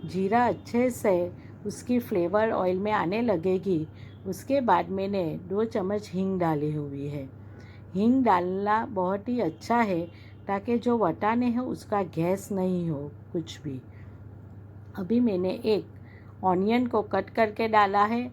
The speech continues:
और आदू लहसुन की मैंने पेस्ट बनाई हुई थी उसको डाला हुआ है और इसको मैं अच्छे से थोड़ा फ्राई करूँगी।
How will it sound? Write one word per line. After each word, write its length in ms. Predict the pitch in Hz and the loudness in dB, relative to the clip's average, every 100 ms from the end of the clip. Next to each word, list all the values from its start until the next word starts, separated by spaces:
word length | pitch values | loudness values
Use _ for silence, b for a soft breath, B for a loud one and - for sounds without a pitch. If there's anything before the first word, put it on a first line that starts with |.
| B B B - | B B B -2
और 200 | 226 220 | 0 2
आदू 360 | - 180 185 247 | 0 -2 0 2
लहसुन 480 | 240 180 - 226 226 | 2 0 0 -2 -2
की 200 | 226 190 | -2 -2
मैंने 320 | 190 196 220 208 | -2 -2 -4 0
पेस्ट 300 | 185 196 202 | 2 2 0
बनाई 420 | 202 175 165 170 175 | -2 0 0 0 0
हुई 240 | 180 202 | -2 -2
थी 200 | 202 262 | -2 -2
उसको 400 | - 175 - 196 | -2 -6 -2 0
डाला 320 | 180 156 139 143 | 2 2 0 -2
हुआ 320 | 143 139 143 | -4 -6 -4
है 200 | 190 311 B B B - | -4 -4 B B B -8
और 120 | 247 262 | -4 -2
इसको 300 | 226 - 233 | -2 0 0
मैं 160 | 247 | 2
अच्छे 360 | 233 160 - 226 | 0 -2 -2 -2
से 160 | 226 254 | -2 -4
थोड़ा 280 | 202 175 190 | -2 0 -2
फ्राई 360 | - 165 160 | 0 0 0
करूँगी। 580 | 165 160 139 139 135 143 | -2 -2 -4 -6 -6 -8